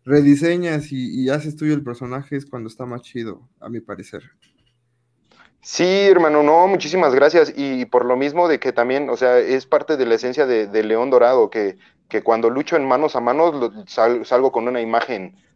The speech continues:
Speaker 2: más clásica, ¿no? De, pues, de un león que en verdad va a un encuentro a matarse, ¿no? Y cuando ya lucho en, de parejas, de tercias, pues trato de, de, de cambiarle o modificarle un poquito a, a mi imagen. Me gustan mucho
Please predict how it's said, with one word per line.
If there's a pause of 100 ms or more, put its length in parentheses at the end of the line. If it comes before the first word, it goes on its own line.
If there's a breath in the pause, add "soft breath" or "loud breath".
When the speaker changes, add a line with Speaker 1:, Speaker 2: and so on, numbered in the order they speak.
Speaker 2:
más
clásica,
¿no?
De, (120)
pues,
de
un
león
que
en
verdad
va
a
un
encuentro (420 soft breath)
a
matarse,
¿no? (380 soft breath)
Y
cuando
ya
lucho
en,
de
parejas,
de
tercias,
pues
trato
de, (280 soft breath)
de,
de
cambiarle
o
modificarle
un
poquito
a,
a
mi
imagen.
Me
gustan
mucho